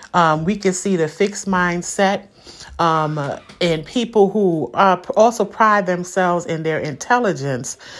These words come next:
So if you take on a challenge that you might not be, um, familiar with, or that might, uh, eventually show or make you feel that you are, uh, less than, um,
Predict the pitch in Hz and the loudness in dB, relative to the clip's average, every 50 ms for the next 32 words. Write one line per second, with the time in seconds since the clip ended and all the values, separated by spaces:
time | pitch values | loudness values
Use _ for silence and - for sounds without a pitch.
0 | - - - - 202 190 175 180 - 208 196 196 - - 233 233 233 240 214 202 | -18 -6 2 4 6 6 6 4 2 0 -2 -2 0 0 0 2 2 2 2 2
1 | 185 170 170 - - - 226 214 214 214 208 202 185 180 175 175 170 - - - | 2 0 -2 -4 -2 0 2 2 2 0 0 -2 -2 -2 -4 -4 -6 -6 -4 -2
2 | 170 156 147 123 104 - - - - - - - - 180 185 180 175 180 180 185 | -2 0 0 -2 -2 -6 -10 -16 -20 -20 -14 -4 0 2 2 4 4 4 4 4
3 | 180 - 180 185 180 180 170 - 165 156 185 185 175 170 165 165 - - 156 156 | 2 0 0 0 0 0 0 -2 -4 -2 -2 0 0 0 -2 -4 -6 -4 -4 -4
4 | 151 147 139 139 135 131 135 123 131 - - - 185 170 175 190 226 240 247 226 | -2 -2 -2 -4 -4 -6 -6 -8 -10 -6 0 2 4 4 6 6 6 6 6 6
5 | 202 170 147 139 143 135 131 147 147 - - - - - - - - - 175 165 | 4 2 2 2 2 2 2 0 -2 -6 -14 -20 -20 -20 -20 -4 2 4 6 6
6 | 160 151 160 156 156 151 - - 160 156 160 160 160 170 170 180 180 - _ _ | 6 6 4 2 2 2 -2 -4 -4 0 2 2 2 0 -2 -6 -10 -14 _ _
7 | - - _ _ _ _ - 160 160 151 147 143 139 131 127 120 - - - 156 | -20 -20 _ _ _ _ -2 0 2 2 2 2 0 0 0 -2 -2 0 0 0
8 | 143 131 175 175 175 175 - - 175 160 - - - - 208 185 175 175 175 170 | 4 4 4 4 2 0 -2 -4 -4 -2 -4 -4 0 2 4 4 6 6 4 4
9 | 156 - 147 151 151 156 160 165 165 - 175 185 220 254 262 294 269 - - - | 2 0 0 0 0 0 0 0 0 0 2 4 4 6 4 4 2 -2 -4 -2
10 | 175 156 135 127 127 117 113 110 113 113 - - - - - - - 135 160 151 | 0 2 2 4 4 4 2 2 0 -2 -6 -10 -16 -20 -20 -10 -4 0 2 2
11 | 139 135 - - - 180 175 165 - - 147 143 135 131 123 120 113 95 87 - | 2 2 0 -2 0 2 2 2 2 2 0 2 2 2 2 2 2 2 0 -2
12 | - - - - _ - - 135 123 120 127 131 143 151 156 156 - - 165 147 | -8 -18 -20 -20 _ -2 0 2 2 2 2 4 4 4 4 2 0 0 2 2
13 | 127 131 127 127 120 117 117 - - 127 127 123 120 113 110 110 113 110 110 107 | 4 2 0 0 -2 -4 -6 -8 -4 -2 0 0 0 0 0 -2 -4 -4 -6 -6
14 | 95 | -8